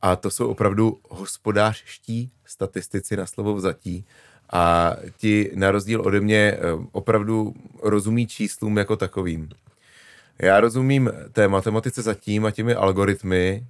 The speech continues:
kterými se ta čísla zpracovávají, ale čísla to jde jedním uchem tam a druhým ven. To jsou takové ty slavné hlášky z různých přednášek, eh, kde, eh,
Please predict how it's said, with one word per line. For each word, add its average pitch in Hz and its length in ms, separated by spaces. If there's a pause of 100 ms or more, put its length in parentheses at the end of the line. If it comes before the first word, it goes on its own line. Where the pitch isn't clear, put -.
(120)
kterými 98 280
se 101 100
ta 104 120
čísla 107 260
zpracovávají, 101 720
ale 90 280 (160)
čísla - 400
to 101 140
jde 95 100
jedním 101 260
uchem 101 260
tam 90 340
a 92 60
druhým 90 340
ven. 80 320 (680)
To - 100
jsou - 160
takové 90 280
ty 101 100
slavné 90 380
hlášky 82 440
z - 20
různých 87 360
přednášek, 87 720
eh, 85 340
kde, 85 360
eh, - 1700